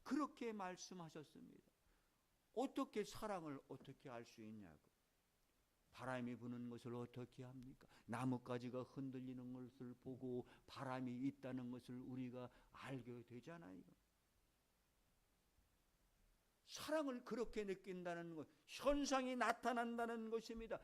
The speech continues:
하나님은 사랑하는 자는 이웃을, 자녀들을, 부모님을 사랑하고 공경하게 돼 있다는 것입니다.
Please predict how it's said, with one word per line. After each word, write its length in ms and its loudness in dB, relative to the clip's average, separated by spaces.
하나님은 640 8
사랑하는 680 6
자는 460 2
이웃을, 640 -4
자녀들을, 640 0
부모님을 680 6
사랑하고 920 -2
공경하게 800 -2
돼 240 -2
있다는 500 -6
것입니다. 420 -12